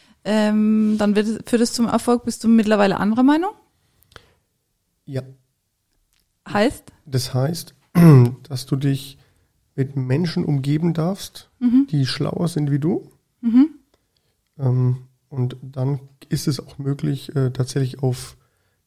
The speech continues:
Speaker 2: wie man so schön sagt, auf mehreren Hochzeiten zu tanzen.
Speaker 1: Mhm.
Speaker 2: Wobei die Unternehmen, ich die gar nicht getrennt sehe, sondern ich sehe die immer in einer Symbiose.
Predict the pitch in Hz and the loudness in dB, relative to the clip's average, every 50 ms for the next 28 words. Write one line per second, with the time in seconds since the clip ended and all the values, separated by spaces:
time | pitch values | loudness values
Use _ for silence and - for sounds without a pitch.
0 | _ - 135 135 127 139 135 123 - 135 131 127 135 139 135 135 135 - - 139 | _ -12 -8 -6 -4 -4 -4 -4 -2 -4 -4 -2 -4 -6 -6 -8 -8 -6 -4 -4
1 | 135 139 147 135 110 139 131 - - - - - 151 160 151 - - 143 - 135 | -4 -2 -2 -2 -2 -2 -4 -6 -8 -10 -8 -8 -8 -8 -8 -8 -8 -8 -6 -4
2 | 139 147 147 - 190 202 233 - - 247 262 233 262 294 285 - _ _ _ _ | -4 -4 -6 -6 -6 -8 -8 -6 -2 0 2 2 2 0 0 -4 _ _ _ _
3 | _ _ _ _ _ _ _ _ _ _ _ _ _ _ _ - 135 123 135 135 | _ _ _ _ _ _ _ _ _ _ _ _ _ _ _ -6 -4 -2 -2 -2
4 | 131 143 151 - 156 147 139 139 131 131 131 135 143 147 147 151 147 147 - - | -2 -2 -2 -2 -2 0 2 2 2 2 2 0 0 0 -2 -2 -4 -6 -10 -14
5 | _ _ _ _ _ _ _ _ _ _ _ _ _ _ _ _ _ _ - - | _ _ _ _ _ _ _ _ _ _ _ _ _ _ _ _ _ _ -20 -20
6 | - - 143 131 - 139 139 147 139 - - 143 123 - 139 139 160 180 180 - | -20 -20 -14 -8 -4 -2 -2 -2 -2 -2 -4 -4 -2 0 0 0 0 0 -2 -2
7 | 190 196 214 214 - 143 147 - 135 127 - - 147 135 139 - 147 147 147 139 | -2 -2 -2 -2 -2 -4 -4 -2 -4 -4 -2 -2 0 0 0 0 2 2 2 0
8 | 139 - 135 131 127 - 139 139 131 131 135 131 139 131 131 135 131 | 0 -2 -4 -4 -2 -2 -2 0 0 0 0 0 0 -2 -4 -6 -6